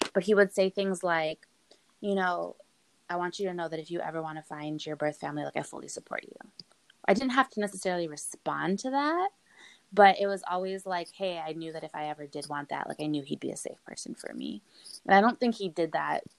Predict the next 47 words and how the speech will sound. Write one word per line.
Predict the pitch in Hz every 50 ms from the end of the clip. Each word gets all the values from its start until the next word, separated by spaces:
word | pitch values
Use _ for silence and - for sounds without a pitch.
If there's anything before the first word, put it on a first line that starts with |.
| - -
you | 180 170
know, | 165 156 151 151
with | 156 151 -
any | - 156 160 160 156
intentionality. | 156 - - 156 - - - 147 151 147 147
I | 147
think | - 165 160
he | - 151
was | 147 147
just | 147 143 - -
speaking, | - - - - - 170 175 180 185 180
like, | 160 147 - -
from | - 180 170
the | 175
heart, | 175 - 170 151 170 202 233 _ -
but | 202 180
it, | 185 180 - - -
it | 185 - - -
always, | 170 170 175 180 170 170 170 170 165 - _ - - - _ _ -
I've | - 175 - -
always | 160 165 160 160 151
respected | 160 160 - - - 156 - - 156 -
him | 156 160
for | - - 151 151
that. | 151 151 - -
As | - 190 -
a | 180
kid, | - - 196 202 180
I | 165
would | 160 156
be | 165
like, | 143 -
"No, | 196 226 180
I | 147 147
want | 151 - 190
nothing | 220 214 262 247
to | 196
do | - 208
with | 175 151
that. | - - -
That's, | - 160 - -
like, | 156 151
not | 170 208 220 226
anything | 226 220 - 196 196
I | 185
wanna | 180 175 175 165
do." | 165 165